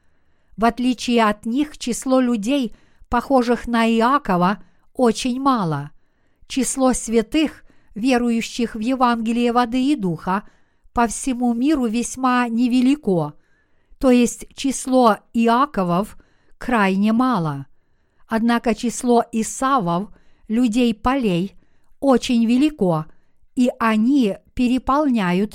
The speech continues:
землю. Дорогие единоверцы, я хочу, чтобы вы знали, что для человека охота — это нечто весьма забавное. Я думаю, что эти люди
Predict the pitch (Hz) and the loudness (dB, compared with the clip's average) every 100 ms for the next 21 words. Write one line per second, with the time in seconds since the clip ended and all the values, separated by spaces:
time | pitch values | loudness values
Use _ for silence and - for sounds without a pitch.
0 | 247 185 226 277 214 160 147 - - _ | -8 -6 -2 -2 0 -2 -4 -10 -20 _
1 | _ _ _ - 202 226 220 208 226 294 | _ _ _ -10 0 2 2 2 0 0
2 | 269 254 226 202 240 208 233 233 226 233 | 2 0 -2 -4 -4 -2 0 0 -2 -2
3 | 214 - 165 147 - _ _ _ _ 214 | -6 -8 -8 -8 -12 _ _ _ _ -2
4 | 247 269 240 - 302 - 247 247 240 262 | 0 0 -2 -2 -2 0 2 2 2 -2
5 | 220 240 269 196 175 214 - _ _ - | -2 -2 0 0 -2 -4 -10 _ _ -20
6 | - 262 247 233 - 202 233 220 - 214 | -4 2 4 4 2 -2 -2 -2 -2 0
7 | 202 202 277 269 202 202 214 202 - 311 | 0 0 0 0 -2 -2 -2 -4 0 0
8 | 269 175 202 - _ _ _ _ _ - | 0 -2 -4 -8 _ _ _ _ _ -4
9 | 226 220 226 208 208 - 208 262 320 - | -2 0 2 2 2 0 0 0 0 -4
10 | - 180 196 - 202 294 294 254 202 185 | -2 -2 -2 -4 -2 -2 0 0 0 2
11 | 226 220 262 269 208 165 147 143 - _ | 0 0 0 0 0 -2 -2 -6 -12 _
12 | _ _ _ - 196 220 208 302 269 202 | _ _ _ -4 0 2 2 0 2 0
13 | 196 - - 214 208 - 240 285 - 320 | 0 -4 0 2 0 -2 -2 -2 -2 0
14 | 277 190 151 180 | 0 0 -2 -4